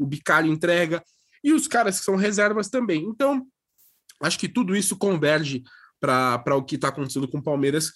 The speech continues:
que de fato tá tendo demonstração, né? A gente tá em junho ainda, tem tempo ainda pra ter problema, mas a gente sabe que no Palmeiras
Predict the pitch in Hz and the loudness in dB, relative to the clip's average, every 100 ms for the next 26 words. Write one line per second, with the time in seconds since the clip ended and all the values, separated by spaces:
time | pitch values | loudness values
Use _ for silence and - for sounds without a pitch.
0 | - - - 156 190 - 151 156 156 - | -16 -20 -6 -2 -2 0 2 2 0 -2
1 | 151 151 _ 151 175 175 143 151 180 180 | -2 -2 _ 0 0 0 0 2 4 4
2 | 190 - 156 - 151 156 131 135 151 190 | 2 0 -2 0 2 2 0 -2 -2 0
3 | 131 139 127 104 98 127 127 131 139 156 | 0 0 -2 -4 -6 -8 -4 -2 -2 -2
4 | 127 160 139 139 151 147 135 131 143 139 | -2 -2 -2 -2 -2 0 0 0 0 -2
5 | 135 139 143 - 143 135 127 131 139 | -4 -6 -6 -6 -4 -2 -2 -2 -8